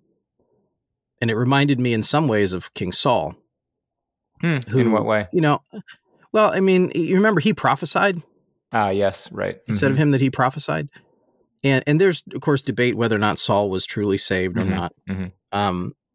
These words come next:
Speaker 1: I tend to lean towards him not being saved.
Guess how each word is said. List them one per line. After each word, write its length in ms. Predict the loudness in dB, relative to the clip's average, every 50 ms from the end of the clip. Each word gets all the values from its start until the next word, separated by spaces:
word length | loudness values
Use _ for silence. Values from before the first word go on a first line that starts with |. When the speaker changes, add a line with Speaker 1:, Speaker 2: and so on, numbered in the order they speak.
| _ _ _
Speaker 1:
I 140 | -2 -2 -2
tend 640 | -2 -4 -10 -14 -14 -8 -6 -4 -2 0 -2 -2
to 120 | -2 -2 -2
lean 380 | 0 -2 -2 -4 -4 -4 -6
towards 480 | -6 -8 -8 -4 -2 -2 0 -2 -2 -4
him 180 | -6 -6 -6 -4
not 300 | -2 -2 -2 -2 -2 -4 _ _ _ _ _ _ _ _ _ _ _ _ _ _ -14 -10 -8
being 180 | -6 -6 -4
saved. 360 | -4 -2 -2 0 0 -2 -4